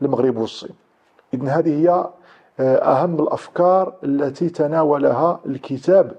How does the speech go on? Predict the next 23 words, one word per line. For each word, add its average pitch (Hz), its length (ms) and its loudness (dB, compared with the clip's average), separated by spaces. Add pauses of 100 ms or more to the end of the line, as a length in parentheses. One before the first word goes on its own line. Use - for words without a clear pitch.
دون 175 340 0
أن 156 260 0
نخوض 170 320 2
في 190 340 -6
التفاصيل. 113 640 -4 (320)
على 117 180 0
المستوى 160 420 2
العام 165 280 2 (120)
هذه 151 260 0
الأفكار 196 560 0 (500)
التي 143 260 0
تناولها 151 640 2
هذا 139 140 0
الكتاب. - 320 -20 (800)
ننتقل 214 420 2
الآن 196 260 2
إلى 214 80 2
الفقرة 165 340 2
الثانية 170 420 0
من 135 120 -4
هذه 123 160 0
الحلقة 135 640 -2
المرتبطة 175 880 0